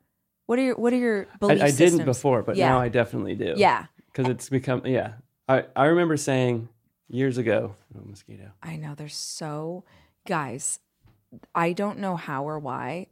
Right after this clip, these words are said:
Speaker 1: I really think a mom mosquito
Speaker 2: Oh, yeah.
Speaker 1: actually laid mosquito
Speaker 2: Do you have
Speaker 1: eggs
Speaker 2: old
Speaker 1: in my
Speaker 2: tires in here or
Speaker 1: office.
Speaker 2: something?
Speaker 1: No.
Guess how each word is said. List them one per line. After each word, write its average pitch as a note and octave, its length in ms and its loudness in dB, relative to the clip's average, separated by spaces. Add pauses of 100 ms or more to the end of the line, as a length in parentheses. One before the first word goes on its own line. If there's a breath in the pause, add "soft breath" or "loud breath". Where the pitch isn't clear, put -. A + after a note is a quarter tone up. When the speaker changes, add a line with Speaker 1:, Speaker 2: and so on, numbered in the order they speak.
Speaker 1:
I F3 80 2
really E3+ 440 -4
think D#3+ 300 -10
a D#3 60 -8
mom D3 380 -8 (140)
mosquito C3 720 -6 (720)
Speaker 2:
Oh, A#2 80 -2
yeah. E3+ 80 2
Speaker 1:
actually F3 560 0
laid D#3+ 480 -4 (560)
mosquito D#3+ 520 -4
Speaker 2:
Do - 60 -4
you D3 60 4
have D#3+ 100 6
Speaker 1:
eggs - 80 0
Speaker 2:
old C3+ 180 2
Speaker 1:
in C3 60 0
my B2 60 4
Speaker 2:
tires D3 240 2
in D#3+ 100 2
here E3 200 2
or D#3+ 40 2
Speaker 1:
office. D#3 100 -4
Speaker 2:
something? B3 200 2
Speaker 1:
No. G3 340 2